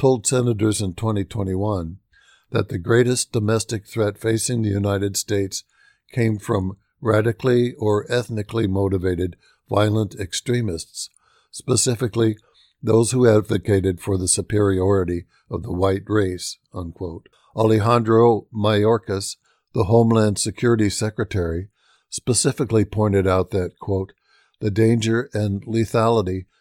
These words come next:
of the threat posed by domestic violence extremism is evidenced by the January sixth, twenty twenty-one attack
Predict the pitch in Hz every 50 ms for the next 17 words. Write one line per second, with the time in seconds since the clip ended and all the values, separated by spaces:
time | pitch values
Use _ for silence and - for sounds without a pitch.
0 | _ _ - 113 98 101 104 98 - 120 120 120 123 - _ - 117 117 120 127
1 | 123 120 - - - - 120 120 120 120 110 - 120 110 110 110 107 - - 113
2 | 104 - 107 101 101 104 101 98 101 95 90 - - 98 - - - - 117 110
3 | 107 104 98 92 87 - 90 87 87 - _ _ _ _ _ _ _ _ _ -
4 | 117 110 101 - - 127 123 120 123 117 117 110 - - - - - - 107 101
5 | 98 92 98 92 87 107 107 107 104 98 98 95 87 - - 120 110 101 - -
6 | - - 110 104 95 95 98 - - 101 101 98 98 95 101 107 104 101 92 -
7 | - 107 98 101 101 - _